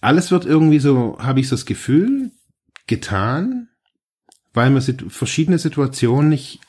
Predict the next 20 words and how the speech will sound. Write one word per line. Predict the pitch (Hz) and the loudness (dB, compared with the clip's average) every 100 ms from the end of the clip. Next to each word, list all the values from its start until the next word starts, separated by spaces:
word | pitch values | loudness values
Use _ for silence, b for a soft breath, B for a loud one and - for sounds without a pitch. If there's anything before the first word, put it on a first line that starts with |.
| _ | _
akzeptiert. | 123 - 156 131 - 294 - - _ _ _ - _ _ B B B B B B B | -8 -4 -4 -4 -4 -4 -4 -18 _ _ _ -20 _ _ B B B B B B B
Und | - 127 | -8 -2
so | 131 | 0
ging | 143 160 | 4 4
mir | 160 | 6
das | 156 - | 4 0
eigentlich | 131 143 131 | 0 0 0
auch. | - 170 - | -4 -4 -6
Also | - 110 127 | -6 -2 0
ich | 123 131 | 0 -2
war | 127 123 - | 0 -2 0
in | 127 | 0
so | 127 | 2
einem | 127 120 117 110 104 95 | 0 0 0 -2 -4 -6
Mechanismus | 113 113 110 117 - 185 180 | -6 -4 -2 -2 -2 -4 -2
dann | - 170 | 0 0
irgendwann | 143 156 160 147 | 0 0 0 0
mal | 151 | 0
drin | 135 147 165 156 | -2 -2 0 -2
und | - 107 113 - | -2 -4 -4 -8